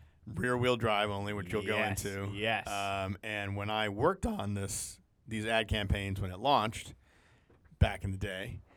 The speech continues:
Speaker 1: um, the owner of the agency had an early F-Type.
Speaker 2: Sure.
Speaker 1: And it was just,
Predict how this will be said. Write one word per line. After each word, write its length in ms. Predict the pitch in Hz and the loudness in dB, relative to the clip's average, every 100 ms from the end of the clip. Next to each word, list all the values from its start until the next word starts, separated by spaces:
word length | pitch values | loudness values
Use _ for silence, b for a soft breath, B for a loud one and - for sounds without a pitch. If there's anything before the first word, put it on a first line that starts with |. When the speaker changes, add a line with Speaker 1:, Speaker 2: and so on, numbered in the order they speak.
| b b b - | b b b -10
Speaker 1:
um, 1000 | 101 101 98 95 95 95 95 95 92 - _ - | -4 -2 0 0 0 0 0 -2 -4 -10 _ -8
the 560 | 104 104 104 101 101 - | -2 -2 -2 -6 -8 -2
owner 360 | 123 123 127 | 2 4 4
of 60 | 117 | 2
the 100 | 110 | 0
agency 800 | 110 113 107 - 98 92 95 - _ _ - | 0 0 -2 -2 -4 -6 -8 -12 _ _ -14
had 300 | - 104 104 | -6 -4 -2
an 140 | 95 | -2
early 260 | 98 92 92 | -4 -4 -6
F-Type. 380 | 92 110 71 - - | -6 -6 -6 -12 -2
Speaker 2:
Sure. 220 | 127 87 - b b b | 0 0 -2 b b b
Speaker 1:
And 140 | 104 101 | -10 -8
it 60 | |
was 140 | 98 92 | -8 -10
just, 300 | 90 - | -8 -8